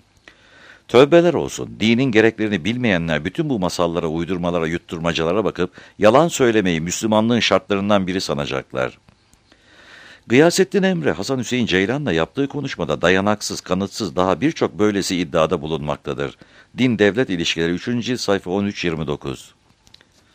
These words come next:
Toktamış Ateş, "Biz ne milletvekilleri var onları da biliyoruz. Şimdi siz buna cellatın ifadesine belge mi diyorsunuz?" Emine Şenlikoğlu, "Ben belge diyorum tabii."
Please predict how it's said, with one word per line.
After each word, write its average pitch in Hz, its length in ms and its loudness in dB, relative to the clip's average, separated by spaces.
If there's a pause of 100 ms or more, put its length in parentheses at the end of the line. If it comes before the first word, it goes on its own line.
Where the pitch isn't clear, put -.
(320)
Toktamış 143 420 6
Ateş, 78 420 2 (440)
"Biz 135 260 2
ne 190 80 8
milletvekilleri 92 840 4
var 117 120 8
onları 98 360 4
da 67 120 0
biliyoruz. 69 320 -2
Şimdi 165 260 2
siz 131 220 -2
buna 120 200 4
cellatın 110 420 4
ifadesine 82 540 2
belge 87 240 4
mi 123 140 0
diyorsunuz?" 67 540 -6 (680)
Emine 165 280 6
Şenlikoğlu, 151 560 2
"Ben 156 200 8
belge 165 300 8
diyorum 92 260 2
tabii." 64 380 -4